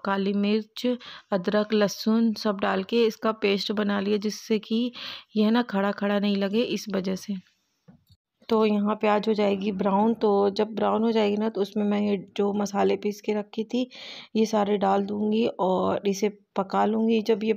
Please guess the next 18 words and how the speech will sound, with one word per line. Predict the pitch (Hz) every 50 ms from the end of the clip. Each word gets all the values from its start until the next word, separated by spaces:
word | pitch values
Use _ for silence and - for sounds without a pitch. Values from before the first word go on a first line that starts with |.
| -
पकेगा | 214 208 208 - 220 220 226 247 247 247 - - - - - - - - - - _ _ _ -
तो | 233 233
फिर | 233 - 254 269 262
मैं | 240 233 220
इसमें | 214 208 214 226 220
डालूँगी | 214 208 202 208 202 208 208 208 214 220 226 208
जितने | 202 214 190 - 220 220 208
सूखे | - 220 202 196 - 220 208
मसाले | 208 202 196 208 208 202 202 202
होते | 202 202 202 - 220
हैं | 220
ना | 226 226
वो। | 202 190 196 208 220 214
तो | 214 - 214 208 208 208 208
ये | 202 208 214
देखो | 196 202 202 - 208 202
आप | 202 202 - 220
लोग | 233 233